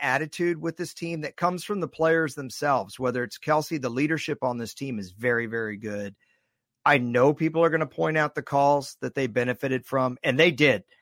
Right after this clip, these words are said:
There's a D P I on Stephon Gilmore. That was a big play. Uh, I think it was in the third quarter. There was, uh, hands to the face that wasn't called. And then, th-, you know, then there was Dak barely stepping out on the two-point conversion.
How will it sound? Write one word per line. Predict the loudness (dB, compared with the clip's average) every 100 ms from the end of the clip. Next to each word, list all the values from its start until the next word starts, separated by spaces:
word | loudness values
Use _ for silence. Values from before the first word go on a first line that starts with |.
| _ -2
There's | 0 2
a | 4 2
D | 2 0
P | 4 6
I | 6 6
on | 4 0
Stephon | -6 2 2 4
Gilmore. | 2 2 4
That | 2
was | 0 -2
a |
big | -4 -4
play. | 2 2 2 _ _ _ -6
Uh, | -2
I | -2
think | -2 -6
it |
was | -6
in | -6
the | -6
third | -2 -4 -4
quarter. | -2 0 0 -4 _ _ _ _
There | 0 4
was, | 2 0 0
uh, | 4 4 2
hands | -2 -2 -2
to |
the | -4
face | 2 4 4 -2 -16 -2
that | 0
wasn't | 0 -4 -8
called. | -4 -4 -4 -4
And | -2
then, | -2 -4 -10
th-, | -12
you | -6 0
know, | 0
then | 0 -2
there |
was | -2 0
Dak | 4 4 2
barely | 4 4 4
stepping | 0 0 0 2 2
out | 4 2
on | 0
the | -6
two-point | -8 -8 -8 -8
conversion. | -2 0 0 -4